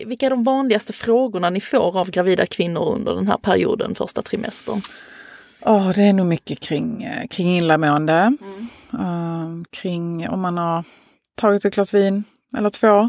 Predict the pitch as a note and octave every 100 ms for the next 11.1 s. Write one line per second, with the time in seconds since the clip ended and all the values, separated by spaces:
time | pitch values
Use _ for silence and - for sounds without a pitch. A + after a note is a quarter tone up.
0 | - A3 G#3+ G#3 G#3 G3+ G3+ G#3 G3+ G3
1 | G3+ G3 G3 G3 G3 G3 G3+ G3+ G3+ G3
2 | F#3+ F#3+ F#3 - F3+ F3 A#3 - G3+ F#3
3 | - - - - - - _ G3+ F#3+ F#3
4 | F#3 F#3 G3 G#3 G#3 G3+ G3+ G3+ G3+ F#3+
5 | F#3+ F#3 F#3 _ _ - G#3+ - - F3+
6 | G3 G3+ G3+ G3+ G3 G3+ G3+ F#3+ F#3+ F#3
7 | F3 - F#3+ A3+ - E4+ B3 G3 F#3+ _
8 | - F#3+ G3 F#3+ F#3+ G3 G#3+ G#3 - A3
9 | G#3 G#3 G3+ G3+ - F#3+ F#3 G3+ F#3+ F#3+
10 | F#3 - F#3 - F#3+ F#3+ F#3 - - -